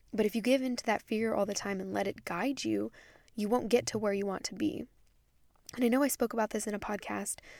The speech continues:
uh, a couple weeks ago, maybe a month ago. It was all about taking that little step,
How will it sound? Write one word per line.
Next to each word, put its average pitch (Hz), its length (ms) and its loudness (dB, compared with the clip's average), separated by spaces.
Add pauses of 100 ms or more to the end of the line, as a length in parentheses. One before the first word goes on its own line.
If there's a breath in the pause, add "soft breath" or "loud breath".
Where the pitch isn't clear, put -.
(180 loud breath)
uh, 208 140 -2
a - 40 -8
couple - 240 -2
weeks 202 240 -2
ago, - 180 -6
maybe 196 200 -2
a 196 60 -2
month 196 260 -6
ago. 202 300 2 (320 loud breath)
It 226 40 -2
was 220 100 2
all 233 120 6
about 247 160 0
taking 214 320 -4
that 202 140 -6
little 202 180 -4
step, - 400 -2